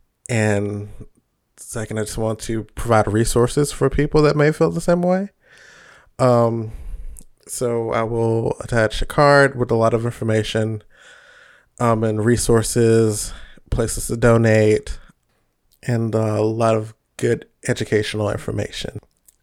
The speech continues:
And, uh, next up, um, is content. So, uh, I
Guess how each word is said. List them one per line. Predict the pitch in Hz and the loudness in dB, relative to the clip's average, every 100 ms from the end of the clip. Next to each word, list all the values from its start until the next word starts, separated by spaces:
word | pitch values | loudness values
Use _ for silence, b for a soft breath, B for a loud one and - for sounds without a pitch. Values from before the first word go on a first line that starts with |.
| _ | _
And, | 127 120 117 113 | -8 -6 -6 -4
uh, | 113 110 110 | -2 0 -2
next | 113 113 185 - - - - | -4 -6 -8 -8 -12 -10 -4
up, | 120 117 - | -4 -4 -6
um, | 117 113 110 113 | -2 0 -2 -2
is | 110 107 - | -4 -6 -4
content. | 101 117 - 202 247 - - B B B B B - | -4 -4 -4 -6 -6 -12 -16 B B B B B -10
So, | - - 120 117 113 110 113 107 | -6 0 2 4 2 2 0 0
uh, | 107 107 104 b b b b _ _ _ - | 0 -2 -6 b b b b _ _ _ -4
I | 123 113 113 107 107 | -2 0 2 0 0